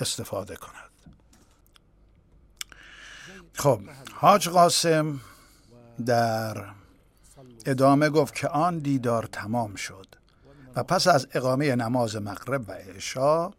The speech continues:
حضار عزم خروج کردند که حضرت آقا فرمودند: «اندکی بنشینید، حرفایی دارم که باید بزنم.» این اتفاق پس از جلسه اول افتاد،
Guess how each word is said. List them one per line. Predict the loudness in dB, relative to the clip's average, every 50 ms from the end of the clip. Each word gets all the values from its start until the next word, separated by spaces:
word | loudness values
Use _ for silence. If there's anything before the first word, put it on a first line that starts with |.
| _ _ _ _ _ _ _ _ _ _ _ _ _ _ _ _ _ _ _ _ _ _ _ _ _ _ _ _ _ -20 -20 -20 -20 -20 -14 -6
حضار | -4 -4 -2 -2 -2 0 0 0 0 -2 -4 -6 -6 -2
عزم | -2 -2 0 0 -2 -4
خروج | -4 -4 -6 -4 -2 -2 -2 -4 -6
کردند | -4 -4 -4 -2 -2 -4 -4 -4
که | -6 -4
حضرت | -6 -6 -4 -4 -6 -6 -6 -10 -12
آقا | -10 -10 -10 -4 -2 -2 -2 -2
فرمودند: | -4 -6 -6 -4 -2 0 2 2 2 2
«اندکی | 2 0 0 -2 -4 -4 -4
بنشینید، | -4 -4 -4 -4 -4 -6 -8 -10 -12 -14 -16 -20 -20 -20 -20 -20 -20 -20 -14
حرفایی | -6 0 2 2 2 2 0 2 2 2 4 2 2
دارم | 2 2 2 2 2 0 -2 -4 -6 -8 _ _ _ -20 -20 -18 _
که | -2 0 0 0
باید | 0 0 0 0 0 2 2 2 0 0 -2 -2
بزنم.» | -2 -2 -2 -2 -6 -10 -12 -16 -20 -20 _ _ -20 -20 -20 -20 -20 -18 -8 -2
این | 0 2 2 2
اتفاق | 2 0 0 4 6 4 4 6
پس | 2 2 4 4
از | 2 2 2 2
جلسه | 0 2 2 2 0 0 0 0 0 0 0 0
اول | -2 -2 4 6 6 6 6 2
افتاد، | -4 -8 -10 -12 -12 -12 -12 -12 -14